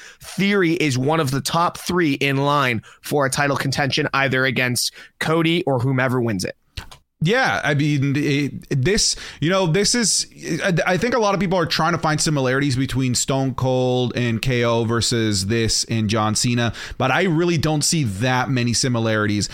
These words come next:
Speaker 2: I told you last year during K O versus Stone Cold that, dude, K O could get squashed and he'd go over. It didn't matter what happened to K O. K O was gonna go over, win or lose, squash, or even if he squashed Stone Cold,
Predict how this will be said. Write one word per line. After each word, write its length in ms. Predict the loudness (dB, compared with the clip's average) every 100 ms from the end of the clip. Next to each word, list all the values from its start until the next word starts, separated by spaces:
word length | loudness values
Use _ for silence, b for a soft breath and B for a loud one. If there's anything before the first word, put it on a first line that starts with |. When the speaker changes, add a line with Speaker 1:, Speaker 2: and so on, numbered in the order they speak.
| B -2
Speaker 2:
I 180 | -2
told 300 | 0 0 2
you 80 | 2
last 360 | 0 0 0 0
year 140 | 0
during 380 | 0 0 0 -2
K 280 | -2 0 2
O 160 | 2
versus 300 | 0 0 0
Stone 300 | -2 -2 -2
Cold 260 | 0 0 0
that, 200 | 0 0
dude, 200 | -2 -2
K 240 | 0 2 2
O 120 | 0
could 160 | 0
get 180 | -2 -2
squashed 1000 | -2 -2 -2 0 0 2 2 0 0 -4 -8 B B
and 100 | 0
he'd 220 | 0 0
go 280 | 2 2 2
over. 280 | 2 0 -2 B B B
It 200 | -2 0
didn't 260 | 2 2 2
matter 380 | 2 2 2 2
what 180 | 2
happened 400 | 2 2 2 0
to 80 | 0
K 240 | 0 2 2
O. 160 | 2
K 280 | 0 0 2
O 100 | 2
was 200 | 2 0
gonna 200 | 0 0
go 240 | 0 2 2
over, 300 | 2 2 0
win 240 | 2 2
or 120 | 2
lose, 320 | 2 2 0 -2
squash, 560 | -2 0 0 2 2 0
or 160 | 0 0
even 200 | 0 0
if 80 | 0
he 160 | 0
squashed 460 | 0 0 0 0 0
Stone 220 | -2 -2
Cold, 260 | 0 -2